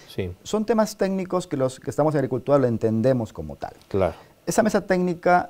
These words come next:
Speaker 2: es muy importante y partimos de eso para no crear utopías.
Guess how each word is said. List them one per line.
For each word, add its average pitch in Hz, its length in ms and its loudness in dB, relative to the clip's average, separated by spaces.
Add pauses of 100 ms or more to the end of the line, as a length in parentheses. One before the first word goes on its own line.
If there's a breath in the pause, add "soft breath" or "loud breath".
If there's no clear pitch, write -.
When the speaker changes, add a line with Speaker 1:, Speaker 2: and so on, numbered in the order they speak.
Speaker 2:
es 139 100 -2
muy 143 280 0
importante 127 640 0
y - 20 -4
partimos 117 480 -2
de 104 180 2
eso 123 140 -4
para 120 160 2
no 117 160 0
crear 120 340 2
utopías. 98 680 -6